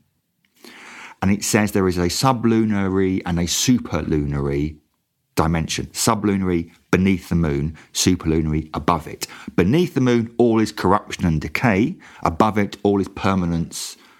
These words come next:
and, um, eternal perfection. Nothing changes above it. We've never seen anything change above it. What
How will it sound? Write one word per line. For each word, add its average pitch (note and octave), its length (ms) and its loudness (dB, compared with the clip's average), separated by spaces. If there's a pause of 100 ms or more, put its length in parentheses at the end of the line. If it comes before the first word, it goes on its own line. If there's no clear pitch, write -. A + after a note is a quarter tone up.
(840)
and, D#2+ 360 -2 (140)
um, D2+ 320 -4 (320)
eternal D2+ 580 -2 (100)
perfection. - 600 -4 (800)
Nothing A#2 420 2
changes F#2 460 0
above D#2+ 300 0
it. - 100 -8
We've F#2+ 140 0
never A#2 160 2
seen C#3 340 2
anything D#2 320 -4
change C#2 320 -6
above - 300 -12
it. - 340 -16 (2500)
What - 500 0